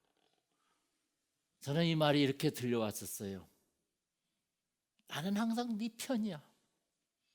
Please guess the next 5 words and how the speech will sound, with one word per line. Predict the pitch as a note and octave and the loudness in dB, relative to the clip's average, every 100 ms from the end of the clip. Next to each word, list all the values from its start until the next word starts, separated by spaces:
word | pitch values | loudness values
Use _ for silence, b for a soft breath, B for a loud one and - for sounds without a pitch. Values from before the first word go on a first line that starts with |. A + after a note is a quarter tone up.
| _ _ _ | _ _ _
당당하게 | - - A3+ G#3 F#3 - A3+ C4 A#3+ G#3+ | -8 -8 -10 -18 -20 -8 -4 -4 -6 -10
살아. | - G3+ G3+ _ _ _ _ _ | -12 -18 -18 _ _ _ _ _
내가 | D3 E3+ G3 A3+ | -6 -2 0 2
있잖아. | A3+ A3 G#3 D#3 - - _ _ _ _ _ _ | 2 0 -4 -4 -10 -20 _ _ _ _ _ _
할렐루야. | C3 A#2+ A#2 F#2 | -2 -2 -2 -8